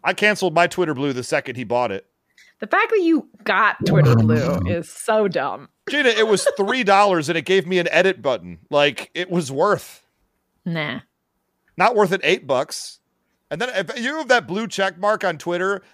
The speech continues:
Speaker 1: that says you paid for Twitter, you are a
Speaker 2: Yeah.
Speaker 1: stupid asshole. That's all I will say about that. You're an idiot.
Speaker 2: Yeah.
Speaker 1: An absolute idiot, and no one respects you.
Speaker 2: That's what I think, too.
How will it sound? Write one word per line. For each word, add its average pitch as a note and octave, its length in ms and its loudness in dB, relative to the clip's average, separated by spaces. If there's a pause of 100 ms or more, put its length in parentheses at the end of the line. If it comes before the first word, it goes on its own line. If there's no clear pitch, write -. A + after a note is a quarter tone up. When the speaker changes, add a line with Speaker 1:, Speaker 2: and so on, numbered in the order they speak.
Speaker 1:
that F3 180 -4
says F3+ 300 2
you F#3+ 120 -4
paid F3+ 360 0
for E3+ 80 -4
Twitter, F3 500 -2 (200)
you F#3 200 -4
are B3+ 100 6
a - 20 2
Speaker 2:
Yeah. F#4 100 4
Speaker 1:
stupid G#3 460 -4
asshole. C#3 540 -2 (180)
That's G#3+ 180 -2
all A3 140 2
I G#3+ 100 4
will G#3 100 0
say F#3+ 240 0
about F3+ 320 2
that. B2 300 -6 (240)
You're G#3+ 220 -6
an F#3 160 -6
idiot. D3+ 380 -4 (280)
Speaker 2:
Yeah. G4 200 2
Speaker 1:
An D5 120 4
absolute A3+ 520 0
idiot, G3 320 0
and F3 160 -6
no E3+ 140 2
one E3 180 0
respects C#3 460 -8
you. F2+ 160 -16 (1400)
Speaker 2:
That's F#3 260 -10
what - 100 -12
I C#3 140 -10
think, - 320 -18
too. - 240 -12